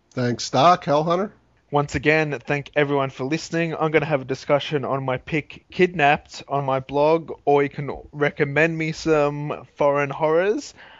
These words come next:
Speaker 2: uh, at the, at my blog, which is hellhunter H J dot blogspot dot com, or you can email me them at hellhunterpm at gmail dot com, or follow me on Twitter and come say hi at Hellhunter P M.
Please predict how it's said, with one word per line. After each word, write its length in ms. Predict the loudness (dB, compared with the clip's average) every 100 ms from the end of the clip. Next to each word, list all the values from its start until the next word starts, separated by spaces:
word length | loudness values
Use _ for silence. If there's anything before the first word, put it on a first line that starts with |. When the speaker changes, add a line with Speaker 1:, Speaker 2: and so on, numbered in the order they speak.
| -20 0
Speaker 2:
uh, 360 | 4 6 4 4
at 180 | 0 0
the, 100 | -4
at 140 | -4 0
my 100 | -2
blog, 400 | 0 2 2 0
which 140 | -6
is 120 | -6
hellhunter 580 | 0 0 0 -4 -6 -4
H 260 | -4 -6 -6
J 340 | -2 -2 -4
dot 400 | -4 -4 -4 _
blogspot 640 | -6 -6 -10 -6 -4 -4
dot 220 | -6 -8 -8
com, 400 | -2 0 0 -2 -10 -20 -20 -20 -20 _
or 160 | 4 4
you 40 |
can 220 | 0 -8 -2
email 380 | 0 2 4 2
me 160 | 2 0
them 460 | 2 2 2 0 -2
at 240 | -2 -2
hellhunterpm 1200 | -2 -2 -2 -4 -6 -10 -2 2 4 6 4 0 -4
at 240 | -6 -6
gmail 560 | -2 0 0 -2 -2 -2
dot 160 | -4
com, 380 | -2 -2 -2 -4
or 300 | -4 -2 -2
follow 280 | -2 -4 -2
me 180 | -4 -6
on 240 | -4 -6
Twitter 560 | -10 -6 0 2 0 -2
and 80 | -10
come 220 | -6 -6
say 180 | 0 0
hi 380 | 2 0 0 -2 -10 -20 -20 -10 4
at 220 | 4 4
Hellhunter 560 | 0 0 0 -6 -6 -6
P 180 | -6
M. 220 | -6 -8